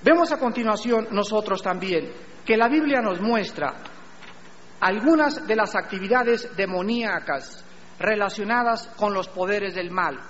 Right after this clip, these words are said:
Por ejemplo, en Isaías capítulo cuarenta y siete encontramos una práctica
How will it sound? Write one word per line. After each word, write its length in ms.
Por 160
ejemplo, 480
en 160
Isaías 580
capítulo 520
cuarenta 420
y 80
siete 540
encontramos 880
una 280
práctica 720